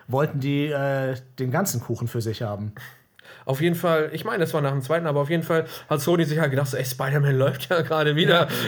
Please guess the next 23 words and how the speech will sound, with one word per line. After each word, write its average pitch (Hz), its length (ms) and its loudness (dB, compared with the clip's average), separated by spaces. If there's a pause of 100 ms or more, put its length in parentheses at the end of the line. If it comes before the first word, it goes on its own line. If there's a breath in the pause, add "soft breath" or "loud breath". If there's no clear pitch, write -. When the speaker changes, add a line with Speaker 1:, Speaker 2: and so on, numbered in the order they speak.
(100)
Speaker 2:
ganz 156 260 2
gut, 285 280 2
ey. 139 240 6
Ja, 156 100 2
dann 143 300 4
behalten 147 360 4
wir 247 100 2
den 165 120 4
einfach 165 340 4
und 151 160 4
machen 143 180 2
einen 170 80 -2
Spider-Man-Film. 175 880 0 (480 loud breath)
Aber 156 340 4
ohne 151 220 4
Tom 170 200 4
Holland 190 380 2
und - 220 0
ohne - 180 4
Speaker 1:
Ja. 165 260 6
Speaker 2:
Marvel, 175 540 2
ne? 139 220 4 (260 loud breath)
Also, 139 460 4